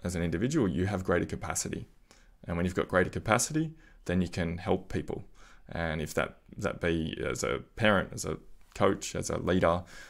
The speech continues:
as just a human being in general, when you've got greater capacity, you can help people, uh, do more and share your wisdom and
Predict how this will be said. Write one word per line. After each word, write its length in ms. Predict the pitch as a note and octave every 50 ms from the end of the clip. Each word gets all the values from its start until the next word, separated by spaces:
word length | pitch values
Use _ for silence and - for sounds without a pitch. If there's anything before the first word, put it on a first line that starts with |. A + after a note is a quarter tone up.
| - - -
as 460 | - D#2 D#2 D#2 D#2 - - - -
just 240 | - - G2+ - -
a 100 | E2+ D2+
human 340 | D#2 - F#2+ F2 E2+ D#2+ D2+
being 400 | - - D#2+ E2+ D#2 D2+ - - -
in 160 | F2 F2 E2
general, 440 | - D#2+ E2 F2 E2 D#2+ - - - - - - - - - -
when 120 | F2 F2+
you've 120 | F2+ F2+ -
got 160 | A2+ - -
greater 180 | F#2 E2+ F2+
capacity, 760 | F2 - D#2+ - E2 D#2 - - E2+ E2+ E2 E2 F2+ - - -
you 160 | - F#2 F#2+ F2+
can 420 | - - E2 E2+ F2 F2 - - - _
help 320 | - - E2 E2 D#2+ - - - _ _ _ _ _ -
people, 420 | F2 E2 E2 - E2+ F2 F#2 F#2 F#2+ - - - - - - - -
uh, 300 | - F2 E2+ E2+ E2 E2 - - - -
do 140 | G2 F#2 F2
more 300 | E2+ E2 F2 F#2+ F2+ F#2 - - - - - -
and 200 | F2 E2 E2+ -
share 220 | - - F2+ E2+
your 160 | F2 F#2 E2
wisdom 440 | E2 F2 E2+ - - E2+ E2+ F2 E2+
and 220 | E2 D#2 D#2+ F2+